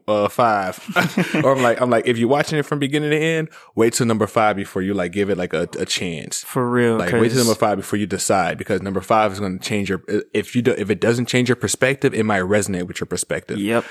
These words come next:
Speaker 1: And so, like, I say it just like that. I'd give no more details
Speaker 2: Mm-hmm.
Speaker 1: because seeing it,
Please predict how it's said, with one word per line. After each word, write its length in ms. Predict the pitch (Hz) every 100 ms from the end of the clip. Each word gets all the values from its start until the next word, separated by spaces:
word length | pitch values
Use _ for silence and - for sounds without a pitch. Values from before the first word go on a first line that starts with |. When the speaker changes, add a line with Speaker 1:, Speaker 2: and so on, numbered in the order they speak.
| - - -
Speaker 1:
And 180 | 107 101
so, 180 | - 107
like, 340 | 104 92 85
I 120 | 107 101
say 220 | - 110
it 60 | 98
just 240 | - 110
like 140 | 117 110
that. 120 | 107
I'd 240 | 98 95
give 180 | - 95
no 260 | 92 98 104
more 180 | 104 98
details 680 | 101 95 107 98 98 95 -
Speaker 2:
Mm-hmm. 200 | 110 120
Speaker 1:
because 480 | 120 143 131 113 - _ _ _ _ - -
seeing 480 | - - 170 214 226
it, 180 | 233 220